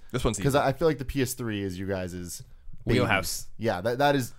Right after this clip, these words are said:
Speaker 3: I
Speaker 2: more
Speaker 3: was
Speaker 2: than
Speaker 3: there for
Speaker 2: anything.
Speaker 3: pretty, my, my eight years there pretty much were, in, with the, with the exception of, like, the first three months, were
Speaker 2: Mm-hmm.
Speaker 3: all PlayStation three, and
Speaker 2: Yeah.
Speaker 3: what,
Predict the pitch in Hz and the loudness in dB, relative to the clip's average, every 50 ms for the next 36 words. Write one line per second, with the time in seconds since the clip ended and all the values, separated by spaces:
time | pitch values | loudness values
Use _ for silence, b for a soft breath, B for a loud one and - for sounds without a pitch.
0 | - 131 123 127 202 214 - - 175 190 190 - - 165 - 196 180 185 170 160 | -4 2 8 10 10 12 12 12 12 12 12 12 10 8 8 8 8 8 6 6
1 | 156 165 170 170 160 156 160 170 175 165 - 151 165 165 131 147 147 147 139 131 | 8 8 8 8 6 6 6 6 6 4 4 4 4 4 6 6 6 6 6 6
2 | 123 123 123 117 110 107 113 127 123 117 117 113 - - - - 110 110 107 101 | 4 4 4 4 4 2 2 2 2 2 0 -2 -2 -4 -6 -4 -2 0 0 0
3 | 98 - 104 110 110 110 117 113 - 107 - - 98 110 69 110 104 117 120 - | 0 -2 -2 -4 -2 0 0 0 0 -2 -6 -4 -6 -6 -4 -4 -4 -4 0 2
4 | 135 123 - 127 113 104 95 104 110 117 107 - - 113 107 110 107 110 107 98 | 2 2 2 0 0 -2 -2 -2 -2 -2 -4 -2 -2 -2 -2 0 0 0 -2 -2
5 | 90 87 - 95 90 - 92 95 92 90 87 - 87 85 - - 85 - - - | -4 -4 -4 -2 0 2 4 4 4 2 0 -2 -4 -4 -4 -6 -6 -6 -8 -6
6 | 98 85 78 76 92 98 117 110 107 - - | -6 -6 -6 -4 -4 -2 0 0 0 0 -2